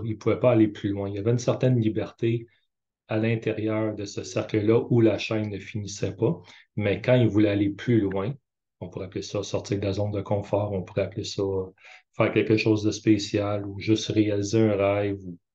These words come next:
peu importe, euh, gravir des montagnes, faire un projet, peu importe comment on appelle ça, le pauvre petit éléphant ne pouvait pas y aller.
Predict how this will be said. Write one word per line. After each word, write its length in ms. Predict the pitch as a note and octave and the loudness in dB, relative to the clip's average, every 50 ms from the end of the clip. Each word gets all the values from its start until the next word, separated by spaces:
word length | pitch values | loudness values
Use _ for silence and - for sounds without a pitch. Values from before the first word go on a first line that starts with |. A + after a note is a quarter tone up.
| _ _ _ | _ _ _
peu 180 | - - A#2+ A#2 | -2 0 2 2
importe, 460 | G#2+ G2 - - G#2 - - - - - - - - - - - _ _ _ _ G#2 | 2 2 2 0 0 0 -2 -8 -16 -20 -20 -20 -20 -20 -20 -20 _ _ _ _ -2
euh, 420 | G#2 G2+ G2+ G2+ G2 G2 G2 G2 | -2 0 0 -2 -2 -2 -4 -4
gravir 440 | F2+ - A2 A2+ A#2+ G#2+ A2 A2+ A2 | -2 0 0 2 4 4 4 4 4
des 120 | A2+ G#2+ G2 | 2 -2 -4
montagnes, 600 | G#2 G2 G2 G2 - G#2 G2 G2 G2+ G2+ G#2+ G2+ | -4 -6 -6 -6 -6 -6 -6 -4 -4 -4 -6 -8
faire 240 | - - G#2+ G#2 G#2+ | -4 -4 -4 -2 -2
un 120 | G#2 G2 | -2 -4
projet, 460 | G2+ - G#2 G2 F#2+ G2+ G#2+ - - - _ | -4 -4 -4 -4 -4 -4 -6 -6 -8 -10 _
peu 100 | - A#2 | 2 2
importe 300 | A2 - - C3 B2 - | 2 2 0 -4 -4 -4
comment 200 | A2 G2+ G2+ G#2+ - | -6 -6 -6 -6 -6
on 120 | G#2+ G2+ G2+ | -6 -4 -4
appelle 280 | G2 - - F#2+ F2 | -4 -4 -6 -6 -6
ça, 160 | - - B2+ B2+ - - _ - - _ _ _ _ _ _ _ | -4 -4 -4 -6 -6 -10 _ -20 -20 _ _ _ _ _ _ _
le 280 | A2+ G#2+ G2+ G2+ G#2 G2 | -2 -2 -2 -2 -4 -4
pauvre 280 | G2 - B2+ C3 C3 | 2 2 4 4 4
petit 320 | - G2+ G2 - - - A2+ | 0 -4 -6 -6 -4 -4 -2
éléphant 400 | G2 G2 F#2+ - - A#2 A2+ - | -2 -2 -2 -2 -2 -2 -2 -2
ne 60 | - | -4
pouvait 260 | - G#2 G2 G2 F#2+ F#2+ | -6 -4 -4 -4 -4 -4
pas 140 | - G#2 G2 | -2 -2 -2
y 100 | G2 G2 | 0 -2
aller. 280 | F#2+ F#2 F#2+ F#2 F#2 | -4 -6 -10 -10 -12